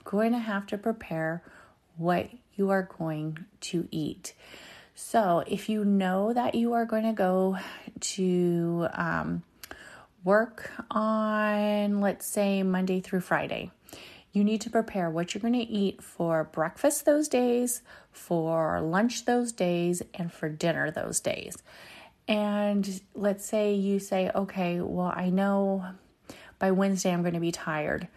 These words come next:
So Wednesday I'm not gonna wanna cook dinner." Fine, don't fucking cook dinner. But make sure you plan something for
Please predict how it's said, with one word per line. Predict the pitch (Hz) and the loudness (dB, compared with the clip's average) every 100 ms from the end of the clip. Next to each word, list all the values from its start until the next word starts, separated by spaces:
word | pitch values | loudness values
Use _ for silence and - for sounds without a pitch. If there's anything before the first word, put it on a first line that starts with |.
| - - - | -20 -20 -20
So | - - 185 175 | -6 0 2 2
Wednesday | 170 190 196 190 | 2 0 0 0
I'm | 180 | 0
not | 170 165 | 0 -2
gonna | 170 170 | -2 -4
wanna | 165 170 | -4 -6
cook | - 160 - | -4 -6 -6
dinner." | - 143 127 82 - _ _ _ _ | -6 -4 -4 -6 -10 _ _ _ _
Fine, | - - 156 165 190 151 156 _ - | -18 -6 -2 0 0 -2 -8 _ -4
don't | 170 160 - - | -2 0 -2 -6
fucking | - 180 190 190 | -6 -4 -2 -2
cook | 202 185 | 0 -2
dinner. | 185 190 214 135 - - - - - - | -2 -2 0 -2 -6 -14 -20 -20 -18 -4
But | 180 - | -2 0
make | 185 202 | 2 0
sure | 196 - 208 | -2 -2 0
you | 202 196 | 2 0
plan | 196 - 185 185 220 | -2 -2 0 2 0
something | - 180 156 - 147 143 175 202 - - - - _ | -2 -4 -4 -6 -6 -2 -2 -4 -8 -20 -20 -20 _
for | - - 180 165 160 156 156 165 175 | -12 0 2 4 2 2 0 -2 -8